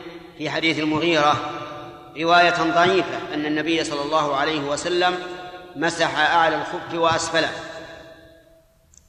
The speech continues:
ولكن هذه الرواية شاذة منكرة لا، لا، لا عبرة بها، والمسح إنما يكون لأعلى الخف، كما في حديث علي بن أبي طالب رضي الله عنه أنه قال:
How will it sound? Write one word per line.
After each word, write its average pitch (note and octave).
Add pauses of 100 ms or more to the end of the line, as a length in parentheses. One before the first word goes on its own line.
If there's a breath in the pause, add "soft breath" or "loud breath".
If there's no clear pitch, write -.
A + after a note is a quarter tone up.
(420)
ولكن E3
هذه E3+
الرواية E3+
شاذة F3
منكرة E3+ (920)
لا، E3+ (460)
لا، F#3 (320)
لا F3
عبرة F3
بها، D#3+ (920)
والمسح D#3+
إنما F3
يكون F3
لأعلى E3+
الخف، D#3+ (920)
كما E3
في D#3
حديث D#3+
علي D#3
بن D3
أبي D3+
طالب D#3
رضي C#3+
الله C3+
عنه E3+ (1700)
أنه D#3+
قال: F3